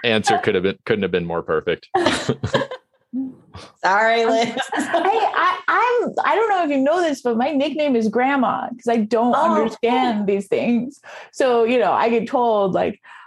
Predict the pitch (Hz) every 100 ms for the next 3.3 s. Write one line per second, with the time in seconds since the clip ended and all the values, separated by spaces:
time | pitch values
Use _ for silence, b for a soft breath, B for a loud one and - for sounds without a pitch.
0 | B - 214 202 202 190 185 170 202 -
1 | 196 208 214 208 190 220 220 233 220 196
2 | 180 254 262 262 190 170 180 175 170 160
3 | 147 - -